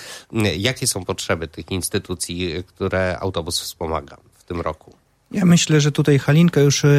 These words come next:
Speaker 2: powiedziała w jednym zdaniu, że my mamy za zadanie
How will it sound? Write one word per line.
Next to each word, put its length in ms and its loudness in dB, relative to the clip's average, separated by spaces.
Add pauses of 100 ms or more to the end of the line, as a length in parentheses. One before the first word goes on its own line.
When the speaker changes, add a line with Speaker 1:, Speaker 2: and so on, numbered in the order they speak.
(680)
Speaker 2:
powiedziała 760 4
w 60 0
jednym 300 6
zdaniu, 420 4
że 380 2 (420)
my 240 6
mamy 280 6
za 120 6
zadanie 300 6